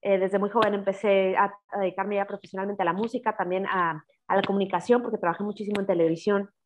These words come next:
eh, siendo primero detrás de cámaras, pero después siendo conductora en T V unam, canales culturales, y así fui forjando mi, mi carrera, pues sí, por medio de la comunicación,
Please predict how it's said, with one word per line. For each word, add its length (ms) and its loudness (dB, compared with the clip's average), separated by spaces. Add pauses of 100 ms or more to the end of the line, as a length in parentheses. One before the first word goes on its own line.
(360)
eh, 340 -4
siendo 600 4 (500)
primero 280 4
detrás 320 6
de 100 2
cámaras, 380 4
pero 140 -2
después 280 -2
siendo 280 -2
conductora 600 4
en 120 -2
T 100 -2
V 80 -2
unam, 400 0
canales 320 -6
culturales, 760 4 (380)
y 120 4
así 200 2
fui 240 0
forjando 540 2
mi, 240 -4
mi 160 -6
carrera, 560 4
pues 140 -4
sí, 100 -2
por 160 2
medio 180 4
de 60 4
la 120 2
comunicación, 560 -4